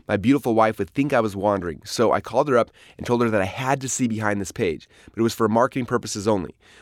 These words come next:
With her permission, I opted in and gave him my email address. On the next page, he gave me what he promised on page one, the kiss test.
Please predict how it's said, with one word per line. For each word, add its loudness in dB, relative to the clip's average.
With 0
her 4
permission, 2
I 2
opted 0
in 2
and -6
gave 0
him -2
my 0
email -4
address. -14
On 0
the 4
next 2
page, 0
he -4
gave 2
me 2
what 0
he -2
promised 0
on -2
page -4
one, -2
the -6
kiss 0
test. -8